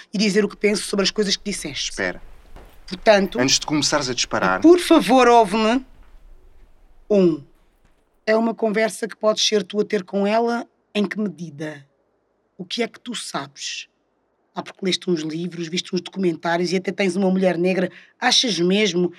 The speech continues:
Speaker 1: que podes dizer alguma coisa realmente relevante sobre racismo à tua filha?
Speaker 2: Acho que tenho algumas coisas
Speaker 1: Às
Speaker 2: realmente
Speaker 1: vezes fico mesmo estupefacta com a vossa audácia.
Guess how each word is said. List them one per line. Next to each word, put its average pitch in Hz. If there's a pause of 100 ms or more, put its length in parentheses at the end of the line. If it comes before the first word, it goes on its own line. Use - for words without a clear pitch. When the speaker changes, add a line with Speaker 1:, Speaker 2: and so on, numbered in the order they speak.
(160)
Speaker 1:
que -
podes 247
dizer 220
alguma 214
coisa 208
realmente 208
relevante 214
sobre 220
racismo 214
à 208
tua 202
filha? 196
Speaker 2:
Acho -
que -
tenho 123
algumas 117
coisas 120
Speaker 1:
Às 220
Speaker 2:
realmente 214
Speaker 1:
vezes 226
fico -
mesmo 254
estupefacta -
com 190
a -
vossa 165
audácia. 147